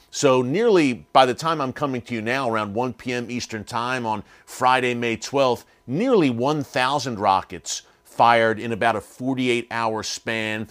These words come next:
That's the point we are at right now, and really seemingly no end in sight right now, folks, despite persistent talk of a ceasefire between Israel and the Iran-backed, key point,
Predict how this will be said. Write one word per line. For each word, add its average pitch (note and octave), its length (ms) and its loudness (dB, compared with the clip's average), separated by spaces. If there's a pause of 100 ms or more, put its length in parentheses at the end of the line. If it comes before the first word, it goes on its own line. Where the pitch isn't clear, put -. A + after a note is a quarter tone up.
(220)
That's C#3+ 260 -2
the B2+ 60 -4
point B2 380 -6
we A2+ 100 -2
are G#2+ 160 0
at G#2+ 280 0
right G#2+ 240 -2
now, A2+ 320 -4
and A#2 160 -6
really D#3 500 0
seemingly C#3+ 840 -4 (280)
no D#3 380 2
end C#3+ 280 -4
in A2 140 -4
sight E3+ 340 0
right G#2+ 220 0
now, G#2+ 180 -2
folks, A#2 400 -2
despite D#3+ 640 0 (280)
persistent C#3 600 0
talk D3 400 -4
of A2 240 0
a G2 140 -4
ceasefire C3+ 1000 0
between A#2+ 420 -8
Israel B2+ 580 -4
and A2+ 160 -6
the A2+ 220 -6
Iran-backed, B2 920 2
key D3+ 200 -6
point, B2+ 400 -4